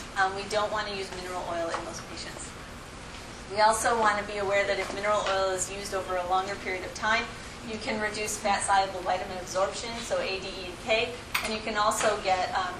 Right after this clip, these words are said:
itching and clothing soiling as well. Saline laxatives are available.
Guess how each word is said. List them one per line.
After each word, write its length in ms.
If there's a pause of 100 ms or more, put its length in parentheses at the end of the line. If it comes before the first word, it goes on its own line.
itching 380
and 180
clothing 360
soiling 340 (140)
as 120
well. 160 (760)
Saline 480
laxatives 560
are 160
available. 500